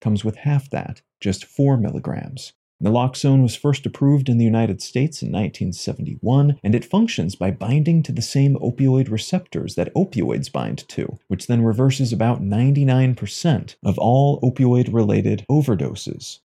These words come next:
This drug has been used by medical professionals who inject it into an overdosing patient's veins for decades, though the more recent nasal spray version, which doesn't work as fast as the intravenous version, five minutes compared to just two,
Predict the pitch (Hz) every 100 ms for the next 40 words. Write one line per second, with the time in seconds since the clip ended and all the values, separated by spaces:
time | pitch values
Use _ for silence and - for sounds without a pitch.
0 | - 110 107 127 131 131 113 127 110 120
1 | 113 120 123 120 - 98 95 82 85 104
2 | 156 202 104 98 95 - - - - -
3 | - - 117 110 104 135 135 147 135 120
4 | 117 120 110 123 120 117 117 117 113 113
5 | 110 101 101 131 127 151 104 50 - -
6 | - 104 143 165 - - - - _ 104
7 | 107 117 123 110 139 135 143 127 - 117
8 | 175 165 131 - - 87 65 67 58 -
9 | - - - - - 139 165 175 156 139
10 | 113 - - 185 - 104 - - - 95
11 | 110 92 110 95 95 185 165 - - -
12 | - - 101 113 113 110 117 113 - 107
13 | 110 107 90 - - - - - 151 -